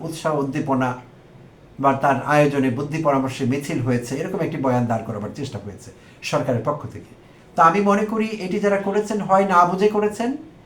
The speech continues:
just হাসিনা যেভাবে করতেন, হাসিনার স্বরাষ্ট্র গুন-, হাসিনার স্বরাষ্ট্র গুন্ডা কামাল, হাসিনার অ্যাটর্নি জেনারেল, হাসিনার যত আইন কর্মকর্তারা ছিলেন মামলা করতেন, পুলিশ অফিসাররা, তারা একটি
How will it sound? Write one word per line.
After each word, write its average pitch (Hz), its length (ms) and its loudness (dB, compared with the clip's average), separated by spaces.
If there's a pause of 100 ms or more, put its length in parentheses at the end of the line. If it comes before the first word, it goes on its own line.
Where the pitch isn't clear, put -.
(280)
just 196 180 6 (120)
হাসিনা 202 300 0
যেভাবে 190 340 -2
করতেন, 185 340 -6
হাসিনার 180 360 -6
স্বরাষ্ট্র 170 420 -2
গুন-, 151 380 -4 (420)
হাসিনার 185 320 -2
স্বরাষ্ট্র 170 460 2
গুন্ডা 170 320 0
কামাল, 160 480 4 (480)
হাসিনার 165 380 2
অ্যাটর্নি 165 340 -2
জেনারেল, 156 500 2
হাসিনার 165 420 -2
যত 170 200 0
আইন 165 320 2
কর্মকর্তারা 165 640 2
ছিলেন 156 380 0 (360)
মামলা 156 320 4
করতেন, 160 440 -2
পুলিশ 165 260 -4
অফিসাররা, 147 540 -2 (460)
তারা 190 200 6
একটি 190 180 -2